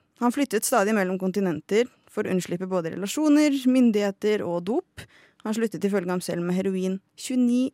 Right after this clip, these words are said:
ganger, og klarte det endelig da han bestemte seg for å starte olivenfarm i Italia.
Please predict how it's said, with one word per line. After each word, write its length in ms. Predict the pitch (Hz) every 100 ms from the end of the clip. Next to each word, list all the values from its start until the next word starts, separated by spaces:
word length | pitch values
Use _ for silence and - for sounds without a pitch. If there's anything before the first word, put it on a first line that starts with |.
| 226
ganger, 400 | 240 196 269 - _ - - - _ -
og 100 | 247
klarte 300 | 285 214 202
det 80 | 220
endelig 300 | 220 190 180
da 80 | 190
han 120 | 190
bestemte 340 | 190 196 170 -
seg 140 | 170
for 80 | 190
å 40 | 190
starte 340 | 185 - 175
olivenfarm 800 | 214 196 175 165 165 185 190 196
i 140 | 185 180
Italia. 440 | 185 170 170 262